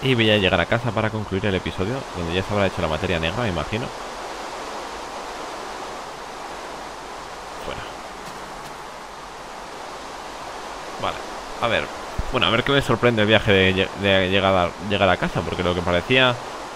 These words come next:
una linda travesía me ha llevado a, a que se me han roto dos barcos ya, creo. Bueno, el caso es que voy para allá. Ojo que no sé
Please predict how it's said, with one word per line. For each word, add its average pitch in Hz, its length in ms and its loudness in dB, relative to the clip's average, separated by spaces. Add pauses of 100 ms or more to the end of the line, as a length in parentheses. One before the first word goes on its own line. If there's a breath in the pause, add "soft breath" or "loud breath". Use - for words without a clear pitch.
(720)
una 113 180 2
linda 117 280 2
travesía 117 560 2 (120)
me 101 80 0
ha - 20 2
llevado 107 380 4
a, 87 260 4
a - 1300 -10
que 90 100 -8
se 101 60 -6
me 92 100 0
han 95 60 -2
roto 104 180 -2
dos 92 220 0
barcos 90 360 -2
ya, 113 100 0
creo. 110 300 -4 (2250)
Bueno, 90 140 -4
el 87 60 -2
caso 113 140 -2
es - 80 -10
que 104 60 -2
voy 101 100 2
para 90 160 2
allá. 104 240 4 (840)
Ojo 127 320 2
que 123 80 2
no 110 120 4
sé 117 100 -2